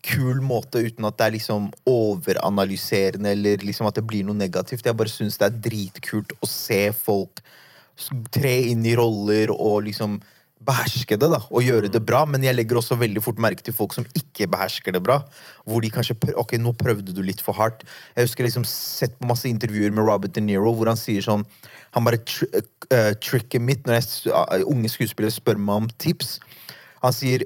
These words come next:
Speaker 1: «Hvis noen kommer til meg», og, og det her er ansiktsuttrykket mitt, det der Robert De Niro ansiktsuttrykket, så liksom, eh, eh, leppene hans henger litt, at hvis noen kommer til meg og forteller meg at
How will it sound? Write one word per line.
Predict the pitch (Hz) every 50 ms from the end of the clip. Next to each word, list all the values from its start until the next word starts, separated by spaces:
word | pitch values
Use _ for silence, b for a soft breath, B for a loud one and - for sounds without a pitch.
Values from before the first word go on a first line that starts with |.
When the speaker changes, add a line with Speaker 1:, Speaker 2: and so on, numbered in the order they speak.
| - 117
Speaker 1:
«Hvis | 110 - 139 - - -
noen | 147 143 143 143 147
kommer | 139 - - 123 113 107 104 -
til | 107
meg», | 113 131 139 - -
og, | - 69 - - _
og | - 123 127 117
det | 135 123
her | 113 127 123 123
er | 123 - -
ansiktsuttrykket | 123 107 - - - 104 - - - 107 - - 98 - 113 117
mitt, | 135 120
det | 120 110
der | 107 107 107 104
Robert | 104 101 101 107 104 -
De | -
Niro | 107 104 98 98 98 92
ansiktsuttrykket, | 104 101 - - 98 - - 101 92 - 95 92 - 110
så | 101 104
liksom, | 101 95 - 110 101 98 98 107 B B B B B B
eh, | - -
eh, | - 110 117 110 98 101 92 - - 95 107
leppene | 113 120 113 - - 110
hans | 107 110 113 -
henger | 123 110 104 101 101 98
litt, | 101 107 107 110 - - - B B B B B B B B B
at | - 127 131 - - - - B B B B
hvis | 143 - -
noen | 147 139 -
kommer | - - 117 113 113 110
til | - 117
meg | 117 123 127 -
og | - 131 -
forteller | - - 117 107 101 98
meg | 101 107 110 110 - -
at | 107 110 - - - -